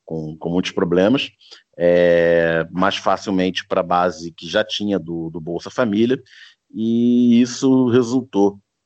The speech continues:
quatro, cinco meses depois, no aumento da popularidade do próprio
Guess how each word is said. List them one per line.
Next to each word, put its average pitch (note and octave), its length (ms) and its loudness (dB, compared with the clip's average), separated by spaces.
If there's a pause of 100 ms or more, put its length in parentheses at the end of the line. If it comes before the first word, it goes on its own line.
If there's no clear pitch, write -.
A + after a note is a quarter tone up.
(140)
quatro, G2 400 2
cinco G2+ 280 -4
meses F#2+ 280 0
depois, A2 440 0
no B2+ 100 0
aumento C3 460 2
da C3 100 0
popularidade G#2+ 840 0
do B2 100 -8
próprio C3 460 -2